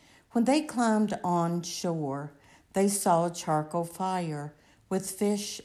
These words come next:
on it and bread. Jesus said to them,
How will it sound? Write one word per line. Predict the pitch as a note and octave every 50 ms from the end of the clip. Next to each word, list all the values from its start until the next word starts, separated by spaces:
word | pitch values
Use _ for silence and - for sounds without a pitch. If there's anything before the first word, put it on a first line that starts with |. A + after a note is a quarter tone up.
| - -
on | D#3+ D#3+ D#3 D#3
it | D3+ D3 D3+ D#3+ D#3 - -
and | E3+ E3 E3+ E3
bread. | F3+ F#3 F#3 F3+ D#3+ D3+ D3 D3 D3 - - _ _ _ _ - - - - _ _ _
Jesus | - - G#3+ A3 G#3 G3+ - B3+ B3 A#3+ -
said | - - G3 F#3 F3+ E3 -
to | - - A3+ A3 G#3+
them, | G#3+ F#3+ D#3+ D3+ C#3+ C#3+ C#3+ D3+ D3+ D3+